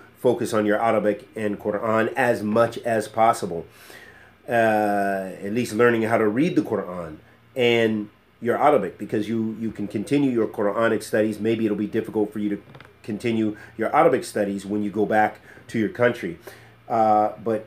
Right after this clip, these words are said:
anyhow, the most important thing is to be consistent and strive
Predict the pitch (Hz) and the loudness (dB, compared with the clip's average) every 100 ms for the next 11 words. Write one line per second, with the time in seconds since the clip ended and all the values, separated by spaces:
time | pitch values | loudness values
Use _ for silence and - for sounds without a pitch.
0 | - 147 135 110 107 107 107 139 143 110 | -2 0 2 2 2 0 2 2 2 -2
1 | 117 104 95 110 110 104 101 107 98 107 | 0 0 0 -2 -2 -4 -6 -6 -4 -6
2 | 104 98 - 143 - 143 147 - - - | -6 -10 -2 -2 2 0 0 -18 -20 -20
3 | - _ 113 104 - 123 117 113 113 | -20 _ -8 -6 2 6 8 8 4